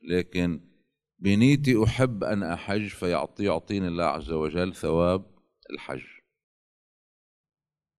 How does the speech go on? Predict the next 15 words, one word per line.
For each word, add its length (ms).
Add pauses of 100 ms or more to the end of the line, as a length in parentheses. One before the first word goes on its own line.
(300)
معنى 440
أنه 540
النية 460
عظيمة، 760 (200)
أنه 280
واحدنا 640
بقطع 540
النظر 440
عن 220
الظروف 680
والحيثيات، 880
هو 300
بينه 400
وبين 380
الله 500